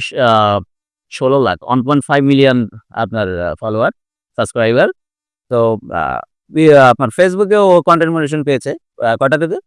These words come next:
ই-, তিনটা পেজে কনটেন্ট মনিটাইজেশন পেয়েছে। তিনটা পেজে কনটেন্ট মনিটাইজেশন পেয়েছে। তো বুঝতেই তো পারছেন, অনেক পপুলার একজন মানুষ। আহ, অনেক ছোটবেলা থেকে দেখতাম যে ও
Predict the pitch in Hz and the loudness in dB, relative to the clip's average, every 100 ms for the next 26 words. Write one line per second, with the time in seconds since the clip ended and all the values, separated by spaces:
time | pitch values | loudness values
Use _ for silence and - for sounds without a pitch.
0 | _ _ _ _ _ 143 135 143 143 135 | _ _ _ _ _ -10 -6 -6 -6 -10
1 | 139 123 120 117 117 - 110 92 _ 151 | -10 -10 -10 -12 -14 -18 -18 -20 _ -8
2 | 147 147 147 127 120 117 113 104 107 95 | -6 -2 -4 -4 -4 -4 -6 -6 -8 -10
3 | 110 117 117 - - _ _ _ _ _ | -12 -8 -8 -8 -14 _ _ _ _ _
4 | - 185 180 185 160 139 - 120 120 123 | -4 0 0 0 0 -2 -2 -6 -4 -6
5 | - 147 180 156 143 131 120 113 143 - | -6 -2 2 2 2 -2 -2 -4 -6 -12
6 | _ _ - 90 - _ - 165 - 151 | _ _ -14 -14 -14 _ -2 -2 2 4
7 | 165 160 170 147 156 120 120 - 120 123 | 4 4 2 2 0 -4 -4 -6 0 2
8 | 131 123 | 4 2